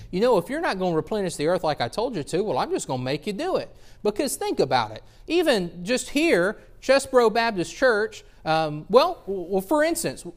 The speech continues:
this meal that's, uh, back there, if, think about if the Lord confused all of our languages.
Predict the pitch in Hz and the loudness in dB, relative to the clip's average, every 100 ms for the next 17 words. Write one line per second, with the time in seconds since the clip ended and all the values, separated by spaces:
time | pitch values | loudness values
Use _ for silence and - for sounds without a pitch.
0 | 175 180 196 226 160 196 311 226 127 - | -16 -2 0 0 -2 -4 -2 -2 -2 -12
1 | - 165 160 - 175 160 151 180 196 - | -16 -8 -6 -4 -2 -2 -2 -2 -4 0
2 | 220 269 277 - - - 190 180 - 214 | 0 0 -6 -18 -4 2 2 2 -10 -14
3 | 196 349 370 240 196 196 208 185 - 180 | -4 -2 0 0 2 2 0 -2 -2 0
4 | 247 302 - 196 170 - 269 214 180 196 | 0 0 -2 -2 -2 -2 0 2 4 4
5 | 220 208 190 190 190 185 143 110 107 - | 6 4 4 4 4 0 -2 -8 -12 -14
6 | - | -16